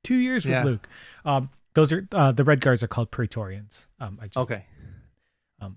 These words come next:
Speaker 1: I had to go,
Speaker 2: Okay,
Speaker 1: I was
Speaker 2: yeah.
Speaker 1: like, "Greek, what guards? Greek, were they Roman guards? I can't, Praetorians, that's the one." Um, I, yeah, I, I loved it. I thought, I thought that the, the,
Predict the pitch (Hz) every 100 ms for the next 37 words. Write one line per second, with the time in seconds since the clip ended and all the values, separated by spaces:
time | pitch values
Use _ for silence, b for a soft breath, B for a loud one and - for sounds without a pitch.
0 | _ 135 135 208 233 98 160 135 143 -
1 | - _ 127 147 156 - - 196 208 _
2 | - 226 226 - - _ _ - 233 -
3 | 170 170 165 180 208 113 110 107 - _
4 | 120 123 - _ _ - 185 - 117 92
5 | - 127 113 - 92 90 - B B -
6 | 123 101 113 _ _ _ _ _ _ _
7 | _ _ - 147 151 147 110 135 170 156
8 | 156 151 131 104 135 156 151 143 135 156
9 | 135 139 127 - _ _ _ _ - 127
10 | 123 104 _ _ 120 117 117 101